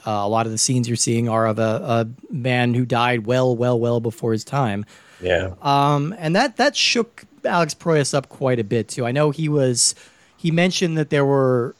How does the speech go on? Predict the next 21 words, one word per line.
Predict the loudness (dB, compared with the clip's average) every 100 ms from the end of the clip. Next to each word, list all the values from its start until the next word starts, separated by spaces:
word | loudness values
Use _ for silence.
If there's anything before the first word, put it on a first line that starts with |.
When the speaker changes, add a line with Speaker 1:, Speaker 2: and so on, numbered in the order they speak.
| -4
Speaker 1:
early | 0 0
conversations | 0 -2 0 -2 0 -2 -2 -4 -4
where | -2
he | 0
was | -2
working | 0 -4 -2 -2
out | -2 -4
the |
plot | -6 -2 -2
for | -4 -4
Dark | -2 -2
City | -2 -2 0
while | 0 -2
talking | -2 -2 -4 -4
with | -10 -6
Brandon | -6 -4 -6 -6
Lee, | -4 -4
with | -4 -6
the | -4
assumption | -2 -2 -2 -2 0
that | 0 0 -2